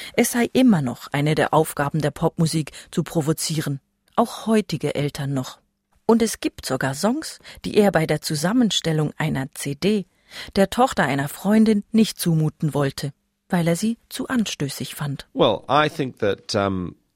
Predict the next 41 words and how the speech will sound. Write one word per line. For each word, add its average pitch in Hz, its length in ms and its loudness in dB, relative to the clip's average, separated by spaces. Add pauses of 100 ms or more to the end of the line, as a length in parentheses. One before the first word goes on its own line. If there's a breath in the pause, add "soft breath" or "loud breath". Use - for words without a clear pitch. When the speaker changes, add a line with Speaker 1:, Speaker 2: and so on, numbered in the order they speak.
(540)
Speaker 2:
there 101 240 6
is 139 300 2 (180)
music 85 520 0
now 65 440 -6
which - 400 -6
annoys 78 600 -4
parents 76 500 -8
still. 80 300 -2
So 87 200 -4
I 90 60 0
think - 200 -8
it's - 140 -2
still 120 380 4
one 82 180 -2
of 73 280 -8
pop - 240 -2
music's 82 480 -6
job 82 480 -4 (680 loud breath)
to, 87 220 0
I 82 140 0
was 95 120 -4
putting 98 300 -4
together 82 440 -2
a 73 60 -4
tape 87 500 -4
of 67 80 -14
my 69 180 -8
favorite 76 420 -8
songs 80 360 -8
to - 80 -10
give 80 340 -6
to 78 120 -10
the 73 140 -8
daughter - 520 -8
of 69 160 -10
a 73 60 -14
friend 82 300 -8
of 73 80 -12
mine 71 240 -8
who 73 100 -8
died. 85 400 -6